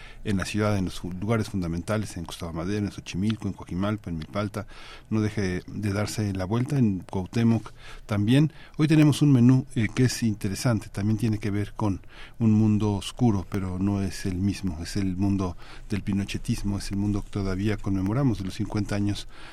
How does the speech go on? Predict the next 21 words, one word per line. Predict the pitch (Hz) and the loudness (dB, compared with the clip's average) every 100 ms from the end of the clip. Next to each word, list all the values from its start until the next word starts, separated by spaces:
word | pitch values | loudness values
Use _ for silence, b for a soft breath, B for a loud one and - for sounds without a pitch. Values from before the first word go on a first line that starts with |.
| B - | B -4
del | 98 - 113 | -4 -2 -2
golpe | 104 113 - 107 | 0 -2 0 -4
de | |
Estado | 92 - 110 104 104 | -4 -2 0 0 -2
en | |
Chile. | 98 - 135 104 - | 0 4 4 4 -2
Vamos | 117 113 - | 0 0 0
a | |
hablar | 101 107 107 104 | 0 0 0 -2
con, | 110 95 87 B B B | -2 -2 -4 B B B
eh, | 110 101 98 | -2 -2 0
eh, | 131 104 | 0 2
Luis | 104 117 - | 2 2 0
Tobar, | 107 113 117 - - | 0 2 2 0 -10
con | - 98 98 | -4 -2 0
Luis | 107 110 | -2 -2
Tobar, | 113 110 117 | 0 2 0
crítico | - 113 117 - 110 101 95 | 0 0 0 -2 0 0 -2
de | 92 | -2
cine, | 147 143 | 2 4
narrador, | 113 95 95 104 139 | 4 2 0 0 -2